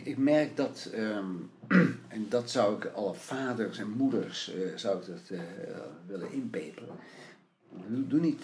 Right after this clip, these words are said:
overbezorgd, eh, zeg maar, van, eh, dat je kind bij wijze van spreken in de meest, eh, nou, gevaarlijke situatie zou kunnen terechtkomen als het ga-, zou gewoon gaan spelen. Het, het, het moet ook in een natuurlijke omgeving,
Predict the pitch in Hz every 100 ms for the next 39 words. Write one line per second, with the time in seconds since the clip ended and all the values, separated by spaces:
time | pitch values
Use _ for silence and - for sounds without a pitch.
0 | - - - - 131 151 135 113 110 -
1 | 135 139 123 - - - - - 110 104
2 | 107 - 107 107 101 117 107 98 92 95
3 | 90 95 110 110 - 123 117 110 101 107
4 | 107 - - 110 104 - 101 95 - -
5 | - 101 98 104 110 - - - 78 78
6 | 87 - - - 107 107 92 - 123 123
7 | 110 123 120 120 117 110 101 101 - 104
8 | 92 113 104 - 76 95 87 85 - -
9 | - - - - 82 80 - - 131 98
10 | - - - - - - 87 - 107 95
11 | - 113 113 139 131 107 113 104 101 92
12 | 107 107 - 139 113 104 - 117 110